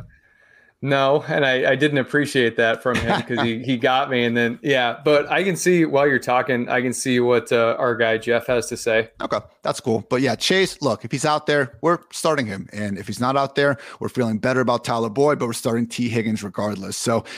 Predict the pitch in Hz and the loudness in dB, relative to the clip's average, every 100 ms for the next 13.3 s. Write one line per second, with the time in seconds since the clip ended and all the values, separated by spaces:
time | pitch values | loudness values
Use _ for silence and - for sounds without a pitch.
0 | - 165 - - 208 139 139 151 135 127 | -2 -2 -2 0 0 2 0 2 2 2
1 | 127 - 120 123 117 120 117 113 - 127 | 0 0 -2 0 0 2 0 0 -4 -4
2 | - 117 104 - 120 117 113 113 113 113 | -2 -2 -2 -2 -2 0 0 0 0 -2
3 | 147 139 247 269 165 165 117 107 113 - | -4 -2 0 2 2 0 -2 -2 -2 -2
4 | 120 120 110 - 113 104 117 107 98 147 | -2 0 -2 0 -2 0 -2 -2 0 0
5 | 151 127 - - 120 117 117 92 247 226 | 2 -2 -6 -6 0 2 2 2 2 2
6 | 120 110 120 113 - 117 107 87 98 113 | 2 0 -2 -2 -4 -2 -2 -4 -2 -2
7 | 110 104 117 104 - 143 139 123 104 107 | -2 -6 -4 -4 -2 0 0 -2 -2 -4
8 | 98 123 113 - 92 - 110 104 143 143 | -2 -2 -2 -4 -10 -8 -4 0 0 2
9 | 135 - - - - 160 151 123 120 110 | 0 -4 -14 -10 -4 0 2 2 2 0
10 | 104 113 104 101 98 123 110 113 - 107 | 0 -2 -4 -4 -2 -2 0 -4 -4 -4
11 | 104 104 165 95 - 90 85 82 131 127 | -4 -4 -6 -6 -8 -8 -8 -4 -2 -2
12 | - - - - 170 160 - 147 127 120 | -6 -20 -12 -2 -2 -2 -4 0 0 0
13 | - 117 | -2 -2